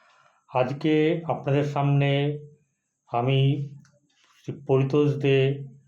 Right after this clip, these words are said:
অ্যাস্ট্রোবাস্তু কনসালটেন্ট, ভাগ্যবার্তা সহ অন্যান্য অনেক পত্রিকার লেখক আমি। আমি আপনাদের সামনে আজ সারা দিনের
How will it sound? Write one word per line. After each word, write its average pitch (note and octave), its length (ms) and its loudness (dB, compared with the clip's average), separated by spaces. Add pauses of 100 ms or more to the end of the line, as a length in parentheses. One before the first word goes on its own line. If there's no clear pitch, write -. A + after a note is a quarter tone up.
(160)
অ্যাস্ট্রোবাস্তু C3 640 -2 (120)
কনসালটেন্ট, B2 680 -2 (1200)
ভাগ্যবার্তা D3 680 0 (100)
সহ C3+ 180 2 (400)
অন্যান্য C#3+ 360 2 (140)
অনেক D#3+ 160 0 (120)
পত্রিকার C#3+ 580 -2 (760)
লেখক B2 460 -2 (140)
আমি। A#2 160 -4 (1400)
আমি C#3 260 -2 (360)
আপনাদের C#3+ 400 -2
সামনে D3 340 2 (1400)
আজ D3 120 0 (200)
সারা C#3 240 0 (100)
দিনের C#3 280 0